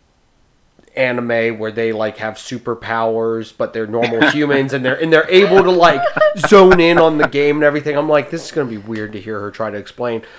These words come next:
Speaker 1: But Eric, I would like to congratulate you on stealing that ability from Ellie,
Speaker 2: <laughs>
Speaker 1: 'cause I did not expect this cutesy show to take an apocalypse turn.
Speaker 2: It does, and it's really weird, and, like,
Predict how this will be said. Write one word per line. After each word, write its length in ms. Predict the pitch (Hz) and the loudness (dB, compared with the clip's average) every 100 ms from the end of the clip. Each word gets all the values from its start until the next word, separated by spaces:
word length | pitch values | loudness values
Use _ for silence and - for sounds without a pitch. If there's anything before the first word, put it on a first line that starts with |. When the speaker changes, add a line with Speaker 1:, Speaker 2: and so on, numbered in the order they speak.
| - - | -20 0
Speaker 1:
But 200 | 175 - | 0 0
Eric, 320 | 147 202 226 | 2 4 4
I 80 | 165 | 2
would 80 | 147 | 0
like 160 | 165 185 | 0 -2
to 60 | |
congratulate 680 | 147 127 135 175 175 143 127 | -8 -2 2 2 2 -4 -4
you 220 | 123 139 | -4 -2
on 160 | 139 127 | 0 -2
stealing 560 | - - 180 196 139 131 | -10 -2 2 2 2 0
that 340 | 123 113 - | 0 0 -4
ability 500 | 147 127 135 127 127 | -6 0 2 2 -2
from 320 | 120 - 185 185 | 0 4 4 4
Ellie, 480 | 170 190 151 117 | 2 4 2 -4
Speaker 2:
<laughs> 60 | - | 0
Speaker 1:
'cause 520 | 196 190 - 214 196 220 | 2 4 4 4 6 6
I 320 | 190 233 220 | 6 8 6
did 160 | 151 135 | 2 2
not 420 | 143 165 208 196 | 4 6 6 4
expect 760 | 151 185 - - 196 196 165 | -2 -2 0 4 6 4 -6
this 260 | 165 147 - | -4 -4 -8
cutesy 580 | - 190 202 - 196 165 | -10 -8 -6 -6 -6 -6
show 380 | - 185 190 143 | -2 4 4 4
to 100 | 139 | -2
take 400 | - 196 190 180 | 2 4 4 4
an 80 | |
apocalypse 800 | 151 - 185 190 185 131 110 - | 2 4 0 0 -2 -8 -8 -10
turn. 480 | - 135 117 113 127 - | -6 -4 -6 -12 -16 0
Speaker 2:
It 320 | 123 139 156 - - - - | 4 6 4 -2 -20 -20 -16
does, 440 | 98 123 123 - - | 0 4 6 4 -2
and 160 | 127 | -2
it's 180 | 123 104 | -2 -2
really 440 | 98 90 135 139 120 | -8 0 4 4 2
weird, 420 | 104 107 113 117 | 2 2 0 -2
and, 380 | 107 107 101 101 | -6 -8 -6 -2
like, 280 | 104 98 | 0 0